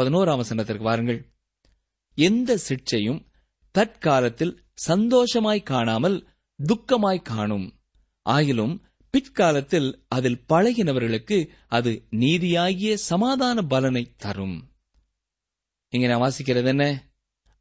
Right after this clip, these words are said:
"ஆகிலும் பிற்காலத்தில் அதில் பழகினவர்களுக்கு அது நீதியாகிய சமாதான பலனை தரும்." அதாவது,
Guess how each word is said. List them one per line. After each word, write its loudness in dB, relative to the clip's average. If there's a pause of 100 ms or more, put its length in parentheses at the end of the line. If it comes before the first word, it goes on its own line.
(160)
"ஆகிலும் -2
பிற்காலத்தில் 0
அதில் -2
பழகினவர்களுக்கு 0
அது -2 (320)
நீதியாகிய 0
சமாதான 0
பலனை -2
தரும்." -10 (800)
அதாவது, 2